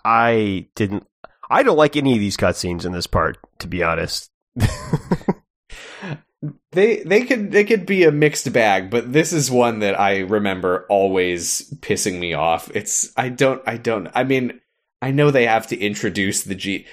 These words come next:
Speaker 2: just have there be more Heartless at least. I don't know.
Speaker 1: Y-, yeah, right. Or,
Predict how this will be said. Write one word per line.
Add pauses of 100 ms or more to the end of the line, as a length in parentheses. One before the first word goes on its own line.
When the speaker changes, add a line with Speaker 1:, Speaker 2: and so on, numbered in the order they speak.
(600)
Speaker 2:
just
have
there
be
more
Heartless
at
least.
I
don't
know.
Speaker 1:
Y-,
yeah,
right.
Or,